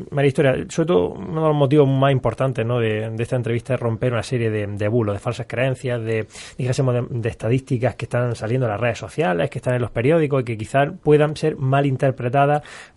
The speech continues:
en algunos casos involuntariamente y en otros voluntariamente, ¿no? Y hay un aumento, eh, en los últimos, en los últimos años, décadas, estamos hablando, de, de casos de, de, de casos de trastorno de espectro autista.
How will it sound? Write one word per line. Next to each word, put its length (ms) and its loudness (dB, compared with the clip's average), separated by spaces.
en 140 -2
algunos 320 2
casos 220 -2
involuntariamente 680 2
y 60 4
en 80 2
otros 240 -2
voluntariamente, 760 -4
¿no? 140 -8
Y 220 0
hay 100 4
un 80 2
aumento, 580 4
eh, 380 2
en 80 -6
los 100 -6
últimos, 520 -2
en 300 -6
los 100 0
últimos 540 0
años, 420 0
décadas, 380 0
estamos 200 -4
hablando, 300 -2
de, 500 4
de 100 0
casos 320 2
de, 300 0
de, 340 -8
de 320 -6
casos 240 0
de 100 2
trastorno 300 -2
de 60 2
espectro 260 -2
autista. 400 -4